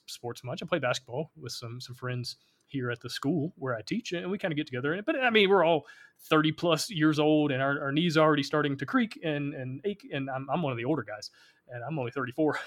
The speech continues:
<laughs> But anyway, uh, your body just doesn't, uh, respond as well as it used to. And, and so it's maybe not great to be hyper competitive out there, especially if you're just playing friendly games of pickup. Uh, but one thing I found is that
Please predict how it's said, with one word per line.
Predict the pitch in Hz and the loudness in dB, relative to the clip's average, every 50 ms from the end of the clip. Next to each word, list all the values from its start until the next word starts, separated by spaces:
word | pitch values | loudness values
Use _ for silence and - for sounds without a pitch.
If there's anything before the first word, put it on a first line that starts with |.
| - - - - | -12 -2 6 6
<laughs> | 285 - - - 311 302 - - | 6 8 10 10 8 8 10 8
But | 254 247 | 8 8
anyway, | 277 294 277 254 254 262 214 - - - - - - | 8 8 6 6 6 6 6 4 -2 -6 -6 2 6
uh, | 226 226 226 220 | 6 6 6 4
your | 220 214 196 | 2 0 6
body | 170 240 285 277 | 8 10 8 8
just | 226 202 214 180 | 6 2 0 0
doesn't, | 170 190 202 196 180 180 - - - - - - - - | 0 -2 -2 -2 -4 -8 -8 -14 -16 -16 -16 -18 -14 -10
uh, | - - - - | -10 -10 -10 -4
respond | - 147 143 - - - 285 175 139 143 | -2 -4 -2 0 0 2 4 4 4 2
as | 143 135 | 0 -2
well | 120 135 139 139 131 123 - - - - _ _ | 0 0 0 0 0 -2 -6 -16 -20 -20 _ _
as | 170 151 | -4 -4
it | 131 - | -4 -4
used | - 165 226 269 - - - | -4 -2 -2 -2 -2 -6 -6
to. | 131 127 143 180 - _ _ _ _ _ | -6 -6 -6 -6 -8 _ _ _ _ _
And, | - 165 170 185 196 196 170 175 185 - | -2 -2 -2 -2 -2 -4 -6 -6 -6 -6
and | 170 170 160 | -8 -8 0
so | - 226 247 247 | 4 4 4 4
it's | - - - - _ _ | 2 -4 -6 -16 _ _
maybe | 247 370 427 381 | -4 -2 0 0
not | 330 330 302 - | -2 -2 -6 -2
great | 175 202 311 302 - | 0 2 2 2 0
to | - | -2
be | 139 143 | -2 -2
hyper | 131 - 143 147 - 135 123 | 4 4 4 4 4 0 -4
competitive | 123 - 123 139 139 135 131 127 | -6 -6 -4 -4 -2 -2 -2 -2
out | 123 123 - | -2 -2 -4
there, | 180 | -8
especially | 226 - 226 214 - 180 | -8 -6 -6 -6 -6 -6
if | 139 | -8
you're | 147 139 | -10 -8
just | - 131 - | -10 -12 -12
playing | _ 143 127 110 | _ -10 -10 -10
friendly | - - 139 135 123 120 110 104 - _ 139 | -8 -6 -6 -6 -6 -8 -10 -12 -18 _ -8
games | 127 127 123 120 - | -6 -6 -6 -6 -10
of | 104 _ | -16 _
pickup. | - 175 170 - - - - _ _ _ _ _ _ _ _ _ _ _ | -10 -6 -4 -4 -4 -4 -6 _ _ _ _ _ _ _ _ _ _ _
Uh, | 160 165 | -4 -2
but | 185 165 170 | 0 0 2
one | 185 254 | 4 4
thing | 269 240 208 | 4 6 6
I | 190 202 | 4 4
found | 180 - 180 233 202 151 | 4 4 4 4 4 2
is | 139 135 | 0 0
that | 139 - | -2 -4